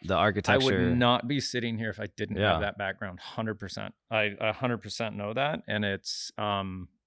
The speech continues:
Speaker 2: it's a hard thing when people ask me, like, "What should I take if I wanna get into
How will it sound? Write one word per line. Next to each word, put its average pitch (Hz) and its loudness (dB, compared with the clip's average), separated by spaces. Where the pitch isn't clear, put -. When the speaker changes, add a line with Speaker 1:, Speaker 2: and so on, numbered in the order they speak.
Speaker 2:
it's 143 0
a 147 2
hard 165 8
thing 160 2
when 127 2
people 120 2
ask 113 4
me, 117 -4
like, 101 -2
"What 127 2
should 131 0
I 117 6
take 113 2
if 113 -8
I 107 -2
wanna 101 -6
get 104 -4
into 101 -4